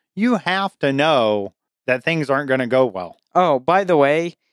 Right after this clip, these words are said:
Speaker 2: I was there too. I just didn't tell you guys that I was gonna be there right then because I asked, "What's the coordinates? I might come and check it out sometime," 'cause this was right as they were added and stuff, and so it didn't seem suspicious.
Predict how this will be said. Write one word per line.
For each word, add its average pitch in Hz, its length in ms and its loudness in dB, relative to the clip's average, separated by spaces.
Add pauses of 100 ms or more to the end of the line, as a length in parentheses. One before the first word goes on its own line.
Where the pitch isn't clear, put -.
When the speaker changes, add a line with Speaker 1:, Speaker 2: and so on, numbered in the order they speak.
(220)
Speaker 2:
I 165 200 0
was 202 300 -2
there 165 220 4
too. 180 720 0
I 170 200 -2
just 170 300 -6
didn't 165 380 -6 (260)
tell 135 260 0
you 185 240 -2
guys 208 480 -2
that 180 140 2
I 165 80 4
was 151 180 -2
gonna 147 240 -6
be 131 240 -10
there 190 200 -4
right 214 320 -2
then 262 420 -10 (340)
because 170 540 -4 (300)
I 165 100 2
asked, 165 420 -2
"What's 180 340 -2
the 254 80 -6
coordinates? 240 420 -2
I 143 60 -4
might 165 180 -2
come 170 120 -4
and 160 100 -6
check 170 200 -6
it 165 60 -2
out 180 160 2
sometime," 135 340 -4
'cause 147 180 -10
this 165 200 -8
was 139 200 0
right 135 220 0
as 131 120 -6
they 131 100 0
were 131 80 2
added 123 380 -2
and 143 180 -8
stuff, 165 300 -2
and 139 380 -4
so 240 180 -4
it 233 100 0
didn't 220 240 -2
seem 208 200 -10
suspicious. 180 720 -6